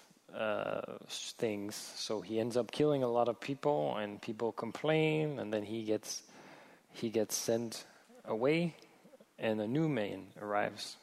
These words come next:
So we have this person, Festus, that we're gonna read about today as well,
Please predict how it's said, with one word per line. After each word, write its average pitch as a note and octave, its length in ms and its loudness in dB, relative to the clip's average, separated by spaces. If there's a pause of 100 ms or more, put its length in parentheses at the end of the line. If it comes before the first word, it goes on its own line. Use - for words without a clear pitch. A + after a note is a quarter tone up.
So G#2+ 240 -2
we G#2 160 -2
have A2+ 220 4
this G#2+ 180 0
person, A2 400 -4
Festus, - 680 0 (840)
that A2 140 -2
we're G#2 160 -2
gonna G#2 340 -2 (220)
read A2+ 200 0
about G#2 280 0
today A2+ 260 4
as G#2 240 0
well, A#2+ 260 0